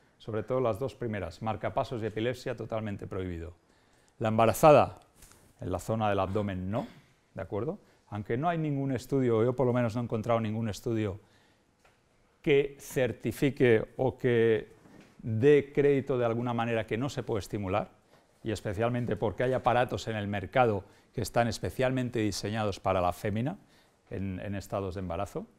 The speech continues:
¿de acuerdo? Hernias abdominales o inguinales, ¿por qué no?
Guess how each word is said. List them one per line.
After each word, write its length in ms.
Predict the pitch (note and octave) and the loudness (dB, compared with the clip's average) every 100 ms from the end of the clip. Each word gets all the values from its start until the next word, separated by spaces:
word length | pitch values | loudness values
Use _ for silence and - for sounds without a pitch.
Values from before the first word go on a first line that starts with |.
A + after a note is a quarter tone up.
| _ - | _ -18
¿de 80 | G2+ | -14
acuerdo? 380 | - A2 D#3 A3 - _ _ _ - - - - - _ - | -6 -4 -4 -8 -18 _ _ _ -20 -20 -20 -20 -20 _ 6
Hernias 380 | F3+ F#3+ F3+ | 8 8 6
abdominales 540 | F3 D#3 E3 F#3+ E3 - | 6 4 4 4 4 0
o 60 | D#3 | 0
inguinales, 800 | D3+ F#3 D#3+ G#2+ - - - _ _ | 2 6 6 4 0 -8 -10 _ _
¿por 220 | C3+ A#2+ | 0 2
qué 160 | - E3 | 6 8
no? 260 | E3+ A#2+ | 10 8